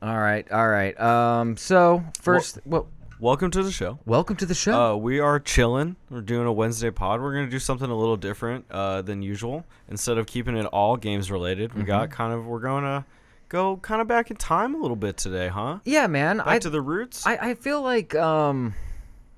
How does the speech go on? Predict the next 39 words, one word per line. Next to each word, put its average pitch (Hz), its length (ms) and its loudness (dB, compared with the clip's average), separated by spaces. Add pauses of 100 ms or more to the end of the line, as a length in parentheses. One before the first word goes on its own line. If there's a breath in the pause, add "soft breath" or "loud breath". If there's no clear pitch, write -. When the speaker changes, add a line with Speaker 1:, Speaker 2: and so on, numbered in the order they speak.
(680)
Speaker 1:
Wednesdays 170 720 0
are 135 160 0
usually 135 540 2
a 120 40 0
shorter 113 360 0
podcast. 85 680 -8 (160)
Speaker 2:
A 104 80 -6
little 98 220 -4
bit. 92 240 -2 (180)
Speaker 1:
Uh, 104 260 0
Wednesdays 123 540 -2
are 117 60 0
usually 120 420 0
a 117 40 0
little 117 200 2
more 117 180 0
laid 113 280 0
back. 80 320 -6
Speaker 2:
Mm-hmm. 98 340 -8 (220)
We're 101 100 -6
Speaker 1:
Uh, 107 120 4
Speaker 2:
beaten 110 260 2
down 101 240 2
by 98 160 2
the 95 100 -2
day. 85 240 -4 (160)
Speaker 1:
A, 151 240 2
a 143 60 2
little 139 260 6
bit. 107 260 0
Today, 123 280 2
a 117 80 4
little 113 160 2
bit 113 180 -2
more 117 240 0
than 101 260 -4 (140)
other 151 240 2
days, 135 440 4
but 139 300 0